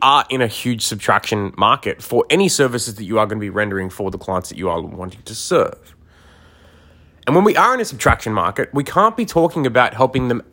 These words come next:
add things when we, when, when, when their mind is in subtraction. We have to be talking about protection when things are in subtraction, right?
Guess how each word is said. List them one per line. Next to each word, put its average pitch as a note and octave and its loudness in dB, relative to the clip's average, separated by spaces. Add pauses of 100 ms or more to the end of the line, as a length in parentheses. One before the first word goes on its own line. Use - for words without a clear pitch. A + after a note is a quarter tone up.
add C3+ 0 (300)
things A#2 -2
when B2 2
we, B2+ 2
when, B2 2
when, B2+ 2
when B2 4
their B2 6
mind A2+ 4
is A2 -4
in A#2 -2
subtraction. F#3 -2 (1080)
We E3 6
have G3+ 6
to G3 -4
be G#3+ 2
talking D#3 4
about A#2 2
protection - -4 (540)
when A#2 4
things A2 -4
are A2 0
in G#2 -4
subtraction, - -8 (260)
right? C3 2